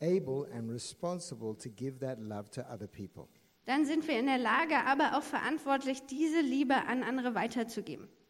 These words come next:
Speaker 1: It's kinda like a funnel.
Speaker 2: Das ist ein bisschen wie eine, äh, äh, Fountain? Äh, ach, wie ein Trichter. Trichter.
Speaker 1: A trichter.
Speaker 2: Right? Ja.
Speaker 1: So,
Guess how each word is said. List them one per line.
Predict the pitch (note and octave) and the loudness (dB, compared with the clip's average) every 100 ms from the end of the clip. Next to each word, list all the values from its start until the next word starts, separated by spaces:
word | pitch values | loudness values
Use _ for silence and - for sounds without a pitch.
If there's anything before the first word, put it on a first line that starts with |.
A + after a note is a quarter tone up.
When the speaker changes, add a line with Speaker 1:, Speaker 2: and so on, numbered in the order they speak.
| _ | _
Speaker 1:
It's | C3+ - | -12 -10
kinda | - F3+ E3+ | -6 -2 0
like | D3 D3 C3+ | 0 0 -4
a | |
funnel. | - - C3+ F2+ D#2 - - - _ _ _ | -8 -6 -4 -6 -12 -18 -20 -20 _ _ _
Speaker 2:
Das | B3 - | -16 -14
ist | B3 | -10
ein | - C4 | -6 -2
bisschen | C#4 C#4 C#4+ B3+ | -2 0 0 0
wie | C#4 | -2
eine, | - A3+ B3 - - - A3+ | -4 -4 -6 -8 -16 -20 -14
äh, | - A3 A3 - _ _ _ | -6 -6 -6 -14 _ _ _
äh, | A3+ A3 - _ _ _ - | -18 -18 -20 _ _ _ -14
Fountain? | G3 D4 F4 F#4 - _ _ _ _ _ _ _ _ | -10 -8 -8 -10 -14 _ _ _ _ _ _ _ _
Äh, | A3+ A3+ | -6 2
ach, | C4 C#4 | 2 4
wie | D4 | 4
ein | B3 | 4
Trichter. | - F4 G#3+ - - - - - - F3+ - - _ - E3+ G#3+ _ _ _ | 2 2 2 0 -2 -16 -20 -20 -18 -18 -18 -20 _ -20 -20 -20 _ _ _
Trichter. | - B3 - - - - | -10 -10 -8 -12 -12 -20
Speaker 1:
A | - | -12
trichter. | - C#3 - G#2 D2 - | -6 -6 -4 -10 -10 -12
Speaker 2:
Right? | A#3+ D#4+ - - | -8 -8 -10 -16
Ja. | - | -10
Speaker 1:
So, | - | -4